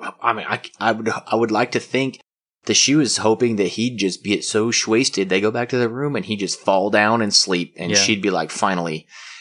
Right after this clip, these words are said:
Speaker 1: They could wait till it wakes up and they could, he could nurse the hangover all the way back to where they came from. But unfortunately, that is not what happened.
Speaker 2: No, he was
Speaker 1: And
Speaker 2: still very much awake and, and still dead set on his path, because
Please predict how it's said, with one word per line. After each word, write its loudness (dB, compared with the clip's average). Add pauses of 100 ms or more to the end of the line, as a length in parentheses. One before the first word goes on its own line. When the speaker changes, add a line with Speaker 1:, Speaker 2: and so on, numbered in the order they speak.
Speaker 1:
They 2
could -2
wait 2
till 0
it -10
wakes 0
up 0
and 2
they 2
could, -4
he 0
could 0
nurse 2
the 0
hangover 0
all 4
the 0
way 2
back 0
to -18
where -2
they 2
came -2
from. -2 (520)
But 0
unfortunately, 0 (460)
that 0
is 0
not 2
what 0
happened. -4
Speaker 2:
No, 2
he 0
was 2
Speaker 1:
And -2
Speaker 2:
still 0
very 4
much -2 (420)
awake 0 (120)
and, 0 (360)
and -6
still 2
dead 0
set 2
on 2
his -6
path, 0
because -2